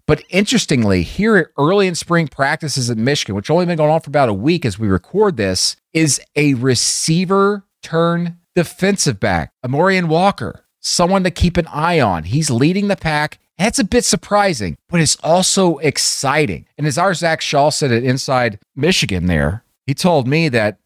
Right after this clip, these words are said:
they only have a combined hundred eighty-four snaps in that cornerback's room. And nearly all those players played in garbage time.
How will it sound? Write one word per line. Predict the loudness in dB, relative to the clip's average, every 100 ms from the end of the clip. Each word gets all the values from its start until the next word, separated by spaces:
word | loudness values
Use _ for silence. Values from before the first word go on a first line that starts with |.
| _ _
they | 0
only | 0 0
have | -2 0 0 0 -4 -6
a | -4
combined | -2 -2 0 0 0
hundred | -2 -6 -2 0 2
eighty-four | 2 0 0 0 0
snaps | 0 -2 -2 -2 -4 -4 -2 -4 -6 -6
in | -2 0
that | 0 -4
cornerback's | -2 2 2 0 -2 -4
room. | -2 -2 -2 -12 _
And | -4
nearly | -2 0
all | 2 2
those | 0 -4
players | -2 2 2 -2 -6
played | -2 -2
in | -2
garbage | -2 0 0 -2 -6 -6
time. | -4 -4 -8